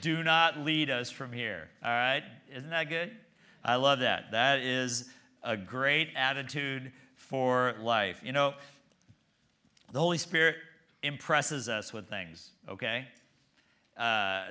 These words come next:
that's called the inward witness. We're not gonna spend any time on that. I talked about that Wednesday night. But he'll impress things on you about how to do things, what to do. You know, we know Romans eight, "As many as are led by the Spirit of God,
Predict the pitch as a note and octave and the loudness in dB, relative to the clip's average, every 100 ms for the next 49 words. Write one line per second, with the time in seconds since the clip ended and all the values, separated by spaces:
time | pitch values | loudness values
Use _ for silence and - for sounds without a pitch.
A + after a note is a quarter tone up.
0 | G#2 A#2+ B2 D3 B2+ A#2+ A#2+ B2+ A#2+ A2 | -2 -2 -2 -2 -2 -2 -6 -6 -8 -4
1 | B2 C3 B2+ - - - - B2 A2+ - | -4 -4 -8 -10 -20 -20 -12 -8 -8 -8
2 | B2+ A2+ A2+ G#2+ - A#2+ A#2+ A#2 G#2+ A2 | -6 -6 -6 -8 -6 -4 -4 -4 -6 -6
3 | A2 G#2 A2 G#2+ A2 A2+ A2 A2 G#2+ G#2 | -6 -4 -6 -4 -6 -4 -6 -8 -8 -8
4 | G#2+ A2+ A#2+ - - - B2 D3+ C#3+ C#3 | -6 -6 -8 -18 -20 -12 -4 -2 -2 -4
5 | - E3 D3 - C#3 A2+ G#2+ A2 G#2 F#2+ | -2 2 2 0 -2 -4 -2 -4 -2 -6
6 | F2 - - A2+ A#2 G#2+ G#2 C3 B2+ B2+ | -12 -18 -14 -2 2 2 2 4 4 2
7 | B2 C3 C#3 C3 B2 G#2 A#2+ - B2 A#2 | -4 -4 -2 -2 -4 -4 -4 -4 -6 -4
8 | B2 B2+ - - - A#2+ A#2+ B2 B2 B2+ | -4 -8 -14 -18 -6 -2 -2 -2 0 2
9 | C3 A#2+ B2+ B2 A#2+ A2 - - A#2 B2 | 2 2 0 -2 -4 -6 -10 -4 0 0
10 | C3+ - _ - _ - G#2 A#2 B2 B2+ | -2 -12 _ -20 _ -10 -8 -4 -4 -2
11 | B2+ B2 A2+ A#2 A2+ A2 A#2 B2+ A#2+ B2+ | -2 -4 -6 -4 -6 -2 0 0 0 -2
12 | A#2+ A#2+ C3 B2 A2+ A#2 A#2 A#2+ A#2+ | -2 -6 -2 -4 -2 0 2 2 -2